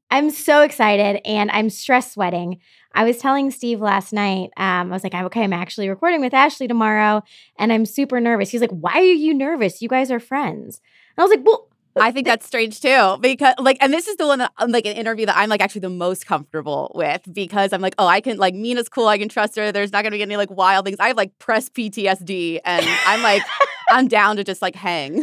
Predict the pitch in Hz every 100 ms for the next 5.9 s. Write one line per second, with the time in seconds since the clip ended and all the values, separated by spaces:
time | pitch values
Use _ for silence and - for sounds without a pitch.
0 | 277 - 320 330 302 370 453 466 415 392
1 | - 330 - 403 440 294 285 392 - 349
2 | 302 - 294 254 _ _ _ _ - 370
3 | 339 415 440 392 370 302 311 302 254 285
4 | 277 247 247 240 202 190 - - 196 262
5 | 262 277 240 226 403 359 311 294